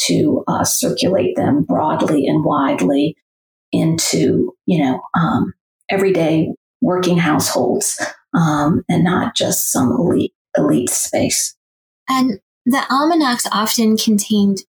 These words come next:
Speaker 2: calendars, if you will. They had a, the days for each month. They, there'd be a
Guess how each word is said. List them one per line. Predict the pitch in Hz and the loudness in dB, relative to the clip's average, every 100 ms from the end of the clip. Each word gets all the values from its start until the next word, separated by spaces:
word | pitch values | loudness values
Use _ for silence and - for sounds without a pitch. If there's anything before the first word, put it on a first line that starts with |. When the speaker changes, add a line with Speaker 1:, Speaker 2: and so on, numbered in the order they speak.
| - | -8
Speaker 2:
calendars, | - 214 208 196 180 170 - | -4 0 2 2 0 -2 -6
if | 190 - | -8 -2
you | 196 | 0
will. | 185 180 | 2 0
They | 170 185 | -2 -2
had | - 185 196 | -2 -2 -2
a, | 190 - _ _ _ _ - | -4 -6 _ _ _ _ -4
the | |
days | 208 226 220 208 - - | -2 0 0 -2 -4 -2
for | 220 | 0
each | 208 208 | 0 2
month. | 220 196 202 202 | 0 2 0 0
They, | 202 185 - _ _ _ _ _ | -2 -2 -8 _ _ _ _ _
there'd | 190 190 | -2 0
be | 196 | 0
a | 190 | -2